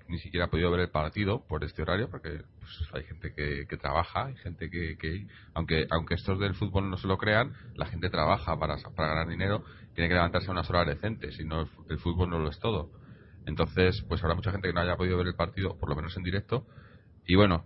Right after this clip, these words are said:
y un partido que, para mí, en resumen, pues eso, que tenían que estar los jugadores en la cama y casi que, casi que lo estuvieron. Partido insulso, partido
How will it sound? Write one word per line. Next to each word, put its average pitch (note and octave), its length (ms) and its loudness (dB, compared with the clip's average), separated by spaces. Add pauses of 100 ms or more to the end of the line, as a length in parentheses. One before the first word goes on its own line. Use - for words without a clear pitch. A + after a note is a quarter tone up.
(100)
y F#2+ 80 6
un G2+ 100 4
partido G#2 600 4
que, E2+ 720 4 (400)
para F2 200 4
mí, F#2+ 180 0
en G#2+ 340 4
resumen, G#2 400 -2
pues F#2 140 -4
eso, E2+ 300 -6 (300)
que F2 140 -2
tenían F#2 460 0
que - 60 -4
estar G2+ 160 0
los F#2+ 120 2
jugadores F#2+ 440 6
en F2+ 80 -2
la F2 100 -4
cama G2 360 0 (340)
y E2 140 -6
casi - 260 -2
que, E2 380 0
casi E2+ 220 0
que F#2+ 80 2
lo E2+ 60 6
estuvieron. D#2+ 480 2 (460)
Partido G2 680 8
insulso, A2 640 6
partido F#2+ 1160 6